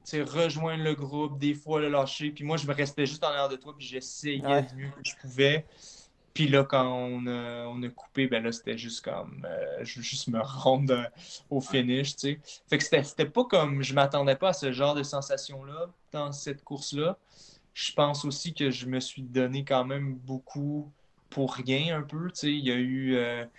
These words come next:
Speaker 1: je sais
Speaker 3: T'as-tu
Speaker 1: pas à quel
Speaker 3: l'impression
Speaker 1: point
Speaker 3: d'avoir brûlé des cartouches à cinq semaines de ton premier marathon ?
Speaker 1: Je pense que oui, peut-être
Speaker 3: Ouais.
Speaker 1: pas comme, peut-être pas tant, euh, physiquement, mais genre mentalement, je sais que ça m'a épuisé, tu sais, de me donner à fond, puis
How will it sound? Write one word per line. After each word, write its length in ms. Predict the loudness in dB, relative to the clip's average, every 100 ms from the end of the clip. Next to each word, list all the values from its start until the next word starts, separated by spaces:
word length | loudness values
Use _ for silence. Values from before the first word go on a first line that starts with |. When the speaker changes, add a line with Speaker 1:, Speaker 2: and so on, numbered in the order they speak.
| -20 _
Speaker 1:
je 80 | -8 -4
sais 200 | 0 2
Speaker 3:
T'as-tu 100 | 4
Speaker 1:
pas 100 | 6 6
à 60 |
quel 120 | 6
Speaker 3:
l'impression 280 | 6 4 2
Speaker 1:
point 100 | 2
Speaker 3:
d'avoir 300 | 2 4 4
brûlé 380 | 4 0 2 2
des 160 | 2 -2
cartouches 600 | -4 -6 0 2 2 -6
à 80 | -8
cinq 240 | -6 -8 -6
semaines 360 | -4 -2 -2
de 100 | -2
ton 180 | -4 -6
premier 240 | -6 -6
marathon ? 500 | -4 -4 -6 -6 -10 -12 _ _ -10
Speaker 1:
Je 160 | -6
pense 240 | 0 0 2
que 80 | 4
oui, 500 | 4 2 -2 -4 -2
peut-être 340 | 0 6 4 4
Speaker 3:
Ouais. 60 | 0
Speaker 1:
pas 120 | 2
comme, 880 | 4 2 0 -2 -2 -4 -4 -6 -8 _
peut-être 380 | -6 2 0 0 _
pas 140 | -2 -2
tant, 500 | -2 0 0 0 -2
euh, 160 | -2 -4
physiquement, 580 | -8 -10 -10 -2 0 0
mais 160 | 0
genre 160 | 0 0
mentalement, 520 | 0 2 2 2 -4
je 100 | -4
sais 220 | -6 -8
que 200 | -8 -6
ça 220 | -6 -6 -6 -6
m'a 200 | -8 -8
épuisé, 680 | -10 -14 -8 -4 2 2
tu 40 | 2
sais, 120 | -2
de 160 | -2 -2
me 160 | -4 -8
donner 460 | 2 4 4 4
à 100 | 4
fond, 340 | 2 -2 -4 -4 -6
puis 280 | -6 -6